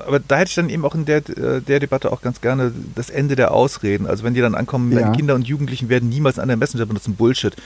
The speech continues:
Speaker 1: Die
Speaker 2: Mhm.
Speaker 1: haben, wie du schon richtig sagst, in den letzten fünf Jahren, äh, bestimmt sieben verschiedene Messenger durchprobiert. Ähm, wenn die dann sagen, ja, meine Flüchtlingsgruppe, die wird auf keinen Fall was anderes als WhatsApp nehmen. Dann sag ich mir, Moment,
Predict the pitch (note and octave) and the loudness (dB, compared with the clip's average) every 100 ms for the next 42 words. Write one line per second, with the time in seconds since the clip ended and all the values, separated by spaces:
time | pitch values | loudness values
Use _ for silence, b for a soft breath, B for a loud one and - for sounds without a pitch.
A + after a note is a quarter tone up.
0 | B B - G#2 C3 B2 B2 D3+ C#3 C#3 | B B -4 0 0 0 -2 -2 0 -2
1 | C3+ - C3+ A#2+ B2+ B2 C#3+ C3+ A#2+ C3+ | -2 -2 0 -2 -4 -4 -4 0 4 4
2 | C3 B2 A2 B2 B2+ - B2 C#3+ B2 C#3 | 4 0 0 -2 -4 -14 -6 -4 -4 -6
3 | C3 B2+ B2+ A#2 C#3 B2 G#2+ G2+ - F#2 | -4 -4 -2 0 0 0 0 -2 -6 -6
4 | D#2+ - B B B B B B - B2 | -4 -8 B B B B B B -6 2
5 | B2 A#2+ A2+ A#2+ C#3 C3+ B2+ C#3 C3+ C#3 | 4 4 0 -2 2 2 2 0 0 0
6 | C#3+ C#3+ - G3 - D#3 C#3 - - C3+ | 0 0 0 -2 -2 -2 -2 -4 -4 0
7 | C3+ A#2 A#2+ C3 C3 - C#3+ F#3 E3+ D3+ | 0 0 -4 0 0 0 2 2 4 2
8 | C3+ - D3 B2 B2+ D3 D3 C#3 G2+ E2 | 0 -2 -4 -2 -2 -2 -2 -4 -4 -4
9 | B B B A#2 B2+ C3+ D3 C3+ | B B B -4 0 2 2 0